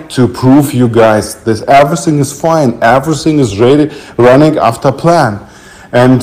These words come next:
uh, the next, uh, the reason because of the correction is that our order book for buying is pretty empty. You can see the bottom.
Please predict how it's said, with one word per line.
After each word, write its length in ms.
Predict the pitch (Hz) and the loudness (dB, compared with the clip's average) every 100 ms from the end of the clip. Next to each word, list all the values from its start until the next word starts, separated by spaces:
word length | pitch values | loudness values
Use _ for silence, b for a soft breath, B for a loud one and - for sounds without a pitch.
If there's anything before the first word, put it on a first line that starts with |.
| 131 | 2
uh, 120 | 123 | 2
the 140 | 123 | 4
next, 500 | 120 143 180 - - | 4 4 2 0 -2
uh, 140 | 139 123 | 0 2
the 180 | 123 120 | 4 4
reason 460 | 165 214 165 131 | 4 2 2 0
because 440 | 101 - 131 135 - | 0 0 0 0 -2
of 160 | 120 117 | -4 -4
the 60 | |
correction 520 | 117 120 120 135 123 117 | -4 0 2 0 -4 0
is 160 | 127 120 | 0 0
that 200 | 113 - | -4 0
our 180 | 120 123 | 2 4
order 400 | 139 139 127 123 | 4 2 2 -2
book 400 | 120 127 123 - | 0 0 -2 -12
for 400 | - - - 117 | -20 -20 -4 -2
buying 540 | 107 127 131 139 123 | 2 4 4 4 2
is 260 | 117 101 - | 0 -2 -6
pretty 420 | - 127 123 139 | -4 -2 0 0
empty. 560 | 135 120 117 - 98 - | 0 -2 -4 -8 -10 -6
You 140 | 135 139 | -4 -2
can 260 | - 147 | 2 2
see 240 | 143 - 185 | 0 0 2
the 160 | 135 | 2
bottom. 580 | 120 156 160 - 98 90 | 2 2 0 -2 -4 -8